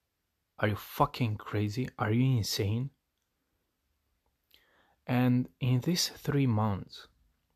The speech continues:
what, what a personal trainer learn in the, in the school? Learn about the anatomy,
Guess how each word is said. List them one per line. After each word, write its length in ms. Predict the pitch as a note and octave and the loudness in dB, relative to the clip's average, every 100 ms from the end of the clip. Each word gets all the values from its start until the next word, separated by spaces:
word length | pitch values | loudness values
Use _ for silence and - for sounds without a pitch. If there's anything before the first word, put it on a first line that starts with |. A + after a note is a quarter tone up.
| _ _ _ _ _ _ _ _ _ _ _ _ - - | _ _ _ _ _ _ _ _ _ _ _ _ -18 -14
what, 400 | - A#2+ D3 - - _ | 2 4 4 0 -20 _
what 200 | - B2 | -2 -2
a 40 | A#2 | 0
personal 440 | A#2 A2 - G#2+ | 0 0 -2 -2
trainer 380 | - A2 G#2+ G2+ - - _ _ | -2 0 0 -2 -4 -12 _ _
learn 500 | - G#2 G#2+ G#2+ G2+ | -2 2 4 2 0
in 300 | G#2 A2 G2+ | -2 -4 -2
the, 220 | G#2+ F#2+ - - | -4 -6 -8 -6
in 180 | G#2+ G2 | -2 -2
the 80 | F2+ | -4
school? 460 | - - - - _ - - - - - - | -8 -10 -14 -16 _ -20 -20 -20 -20 -8 4
Learn 220 | D3+ C#3 | 6 6
about 320 | A#2+ A#2 A2 | 4 2 2
the 100 | - - | -2 -2
anatomy, 720 | G#2+ A2+ C#3 D3 D3 D#3 D#3 | -2 0 -2 -2 -2 -2 -4